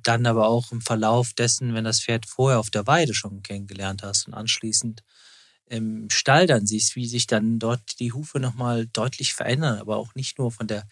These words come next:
Beschaffenheit und Pflegezustand oder auch Qualität, sondern unter Umständen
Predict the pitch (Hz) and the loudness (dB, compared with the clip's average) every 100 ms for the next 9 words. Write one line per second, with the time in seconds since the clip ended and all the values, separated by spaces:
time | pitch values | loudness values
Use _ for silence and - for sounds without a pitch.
0 | - - _ _ _ _ 107 - 107 - | -20 -20 _ _ _ _ -2 0 0 0
1 | 135 - 135 135 123 113 - 107 110 147 | -2 2 2 2 -2 -2 -2 0 2 2
2 | 175 - 156 - 147 143 147 147 120 107 | 2 2 2 2 2 2 2 0 -6 -8
3 | 107 110 - - - _ 110 - - 113 | -10 -14 -20 -20 -20 _ -6 -6 -2 0
4 | 107 104 - 123 156 143 123 117 113 117 | 0 -2 0 0 2 0 0 0 -2 -4
5 | 110 113 113 117 113 107 107 | -6 -2 -2 -2 -4 -6 -12